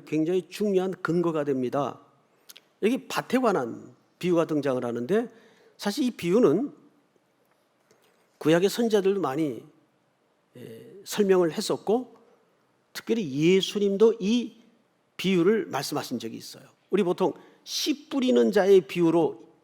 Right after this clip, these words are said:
기억을 갖고 있죠. 밭에 씨를 뿌리러 나갔어요.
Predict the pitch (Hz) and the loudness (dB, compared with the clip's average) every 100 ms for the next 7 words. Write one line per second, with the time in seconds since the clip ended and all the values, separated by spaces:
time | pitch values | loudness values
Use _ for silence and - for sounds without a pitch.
0 | _ - 175 160 156 127 - 123 - 185 | _ 0 2 4 0 -2 -6 -8 -2 -2
1 | 135 - - _ _ _ _ _ _ _ | -2 -4 -20 _ _ _ _ _ _ _
2 | _ _ _ _ _ _ _ - 180 - | _ _ _ _ _ _ _ -4 -4 -2
3 | 214 277 247 208 202 170 156 110 104 - | -2 -2 -4 -6 -6 -6 -6 -8 -12 -18